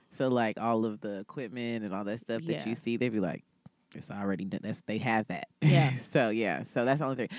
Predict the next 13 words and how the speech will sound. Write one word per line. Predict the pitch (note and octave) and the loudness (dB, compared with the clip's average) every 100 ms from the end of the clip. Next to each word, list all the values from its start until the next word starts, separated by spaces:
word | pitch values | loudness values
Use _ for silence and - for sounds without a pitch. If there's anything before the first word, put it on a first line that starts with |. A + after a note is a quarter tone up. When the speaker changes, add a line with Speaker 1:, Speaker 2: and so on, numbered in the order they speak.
| - - - | -6 -6 6
Speaker 1:
Only, | A3+ E4 A4+ C4 | 10 10 8 6
you | F4+ | 2
know, | A4 | 4
the | B3 G#3 | 2 2
only | A3 A3 | 2 2
reason | G#3+ A3 G3 F#3 | 2 2 4 4
why | E3 D#3 | 6 6
I | |
know | D3 C3+ D3+ | 4 2 2
about | E3+ F3+ F3+ | 4 4 4
Seven | F3+ E3+ F3 | 4 4 6
Monkeys, | F3 E3+ G3+ F3+ D#3+ - - G#3 | 6 6 2 0 0 -10 -16 -14
Speaker 2:
Mm-hmm. | G3 F3+ | -14 -14